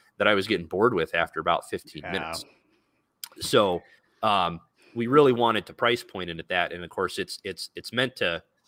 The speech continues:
Speaker 1: you know, this is not an expendable item. It's meant to stay with you. So, like your gun that you're gonna have until, uh, well, that you're just gonna have, you're,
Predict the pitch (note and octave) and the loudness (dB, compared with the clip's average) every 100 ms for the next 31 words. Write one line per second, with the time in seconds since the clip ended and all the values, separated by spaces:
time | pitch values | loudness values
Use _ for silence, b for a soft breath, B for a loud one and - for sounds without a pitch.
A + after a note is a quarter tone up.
0 | - F#2 F2 E2+ A2+ - F#2 A2 A2 F2 | -10 -6 -6 -4 -6 -6 -2 0 0 -4
1 | - - G#2 F2+ D#2 E2 F#2 - - - | -12 -4 -4 -4 -6 -2 -2 -4 -16 -10
2 | G2 F#2+ - - D#2+ F2+ G2 D#2 C#2+ - | -8 -8 -10 -10 -8 -6 -6 -8 -10 -8
3 | D#2+ D2 F#2 A#2 - F2 D#2+ A#2+ F#2+ D#2+ | -8 -8 -2 -2 -2 -12 -2 0 2 0
4 | F2 E2+ D2 D#2 D#2+ - _ _ - G2 | -6 -8 -10 -10 -12 -14 _ _ -6 -4
5 | E2 G#2+ F2 F2 F2+ D#2 E2+ E2 D#2+ D#2+ | -2 2 4 2 0 -8 -8 -6 -6 -6
6 | D2+ D2+ _ _ _ D2+ D2+ _ _ _ | -4 -6 _ _ _ -16 -16 _ _ _
7 | - _ _ E2 - F2 - D#2 E2+ F#2+ | -20 _ _ -18 -14 -12 -12 -8 -2 0
8 | E2 - b b - F2 | 0 -4 b b -14 -12